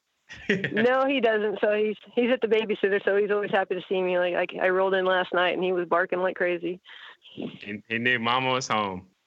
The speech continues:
Speaker 2: Yep.
Speaker 1: That's awesome. So, uh, tell me something about Michelle DeSalvo that I don't know.
Speaker 2: Um, I'm always trying to learn new languages. Uh,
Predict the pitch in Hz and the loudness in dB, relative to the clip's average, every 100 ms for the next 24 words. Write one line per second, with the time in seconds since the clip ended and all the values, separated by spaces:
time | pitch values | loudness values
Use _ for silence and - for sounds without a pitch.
0 | - 175 175 202 - - - - - _ | -6 0 2 0 -4 -16 -18 -20 -20 _
1 | - 92 - 87 - 95 98 - - 131 | -14 -12 -10 -12 -10 -12 -12 -10 -4 -4
2 | 123 131 127 113 - - - 175 185 190 | -2 -2 0 -2 -8 -16 -6 -4 -4 -6
3 | 165 147 143 131 127 147 135 120 131 131 | -6 -2 -2 -2 -4 -2 -2 -2 -2 -2
4 | 123 113 117 113 107 101 90 _ _ _ | 0 0 2 0 -2 -6 -6 _ _ _
5 | _ - - - - _ - 214 233 226 | _ -20 -20 -20 -20 _ 0 2 2 0
6 | - 226 240 240 240 269 285 - 247 247 | 2 2 2 2 2 2 2 2 2 4
7 | 220 226 220 220 196 190 180 170 170 175 | 2 2 2 2 2 0 0 0 -2 -2
8 | - - - 190 | -8 -4 0 0